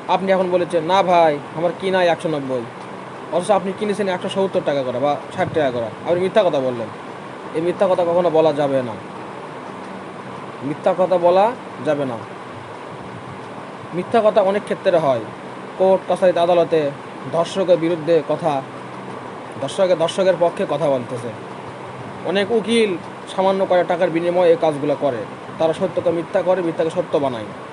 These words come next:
সামান্য কয়েক টাকার জন্য। কিন্তু তারা হয়তো ভুলে গেছে, ছোট্ট দুনিয়াতে একদিন চলে যেতে হবে।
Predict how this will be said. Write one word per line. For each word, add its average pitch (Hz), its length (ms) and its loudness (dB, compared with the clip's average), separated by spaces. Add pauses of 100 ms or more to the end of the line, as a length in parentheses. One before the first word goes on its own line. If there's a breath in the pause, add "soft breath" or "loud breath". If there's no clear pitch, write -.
(540)
সামান্য 185 280 2
কয়েক 170 200 2
টাকার 160 280 0
জন্য। 120 200 -4 (200)
কিন্তু 214 180 -4
তারা 196 140 2
হয়তো 202 160 4
ভুলে 202 240 4
গেছে, 175 240 4
ছোট্ট 190 160 0
দুনিয়াতে 190 420 2
একদিন 185 280 0
চলে 220 140 2
যেতে 160 180 0
হবে। 120 220 0